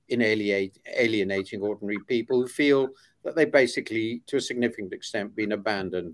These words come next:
by, uh, the people who actually run society. And that on both, you know, all, all sorts of elites. And this has made them open to the appeal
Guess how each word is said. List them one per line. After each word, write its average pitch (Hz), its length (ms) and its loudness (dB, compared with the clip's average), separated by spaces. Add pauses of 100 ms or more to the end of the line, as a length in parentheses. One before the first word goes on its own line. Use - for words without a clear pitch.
(140)
by, 92 440 0 (500)
uh, 95 460 0 (380)
the 98 200 -6
people 113 440 -2
who 104 220 0
actually 101 400 -6
run 95 380 2
society. 90 720 -4 (420)
And 123 300 6
that 139 340 8 (580)
on 120 140 0
both, 110 300 6
you 98 100 -6
know, 107 180 -16 (180)
all, 135 240 4 (300)
all 185 180 12
sorts - 280 2
of 101 80 -8
elites. 95 400 -4 (360)
And 147 160 6
this 190 180 10
has 131 180 2 (260)
made 123 340 4
them 120 300 2
open 117 560 4 (640)
to 127 220 4
the 123 160 4
appeal 123 720 0